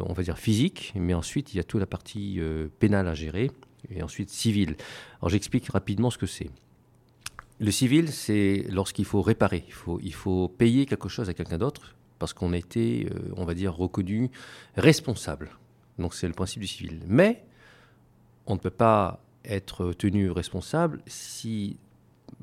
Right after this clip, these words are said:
par, en, par avance, on n'a pas été déclaré responsable au niveau pénal. C'est comme ça que ça fonctionne. Euh, si j'ai créé, euh,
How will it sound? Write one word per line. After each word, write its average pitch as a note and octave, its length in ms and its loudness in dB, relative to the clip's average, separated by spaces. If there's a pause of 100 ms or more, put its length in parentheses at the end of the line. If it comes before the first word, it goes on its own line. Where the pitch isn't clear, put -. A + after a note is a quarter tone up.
(140)
par, E2+ 400 0
en, - 320 -6
par F2+ 140 0
avance, A#2+ 500 0
on G2 80 -2
n'a F2 140 0
pas - 120 -2
été F#2 200 -4
déclaré G2 400 -2
responsable F#2+ 400 -4
au - 20 -2
niveau F#2+ 200 -2 (200)
pénal. F2+ 300 -2
C'est - 100 -10
comme - 140 -8
ça G2+ 100 -6
que - 60 -10
ça F2+ 80 -6
fonctionne. C3+ 560 -2 (580)
Euh, F2+ 320 2
si C3 440 0
j'ai G2+ 100 0
créé, G#2+ 560 2
euh, F#2 500 -4